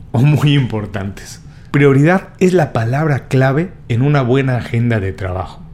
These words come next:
Por supuesto, todos tendemos a incluir muchas cosas en la lista de tareas. Queremos sentirnos muy importantes y sobrecargarla con acciones que no son prioridad, pero que se ve bien tenerlas ahí. Se ve muy bien tener una lista muy grande, vernos ocupados, vernos muy importantes.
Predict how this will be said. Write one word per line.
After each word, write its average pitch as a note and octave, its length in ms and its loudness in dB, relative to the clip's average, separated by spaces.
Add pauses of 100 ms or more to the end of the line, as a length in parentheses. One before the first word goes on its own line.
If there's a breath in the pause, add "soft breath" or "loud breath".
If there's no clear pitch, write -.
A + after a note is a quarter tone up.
(160)
Por G#3+ 180 2
supuesto, D#3+ 600 0
todos D3 520 0
tendemos B2+ 680 2
a A2+ 80 0
incluir B2+ 340 0
muchas E3 320 -2
cosas C3+ 380 -2
en G2+ 140 -2
la G2+ 80 -2
lista A2 340 -2
de G2+ 80 -4
tareas. G#2 520 -4
Queremos D#3+ 340 -2
sentirnos C3 520 -2
muy G#3 440 2
importantes B2 840 0
y C#3+ 80 0
sobrecargarla B2+ 840 -2
con A#2+ 180 -2
acciones C#3 720 -4
que E3 100 -2
no F#3 120 0
son G#3 180 0
prioridad, D3+ 460 2 (340 loud breath)
pero A2+ 180 0
que A#2 120 -6
se A2 120 -4
ve A#2 160 0
bien A#2+ 280 -2
tenerlas A2+ 560 -2
ahí. G#2 160 -4
Se C3 140 -2
ve D3 120 2
muy D#3 160 0
bien C#3 200 0
tener B2+ 240 0
una B2 180 0
lista A#2 380 -4 (120)
muy C#3+ 320 4
grande, B2+ 400 0
vernos A#2+ 340 -2
ocupados, A2 600 -4
vernos A#2 320 0
muy B2+ 360 2
importantes. F#2+ 920 -6